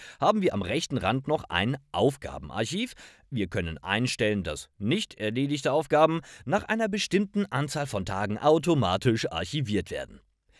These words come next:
So können wir sicher gehen, dass wir unerledigte Aufgaben nicht vergessen. Diese sehen wir dann nämlich hier in unserem Archiv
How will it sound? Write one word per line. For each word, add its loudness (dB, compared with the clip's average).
So 0
können 0
wir -4
sicher 2
gehen, 2
dass -6
wir -6
unerledigte 2
Aufgaben 4
nicht 0
vergessen. 0
Diese 0
sehen 2
wir 0
dann 2
nämlich -2
hier 2
in -4
unserem 0
Archiv -6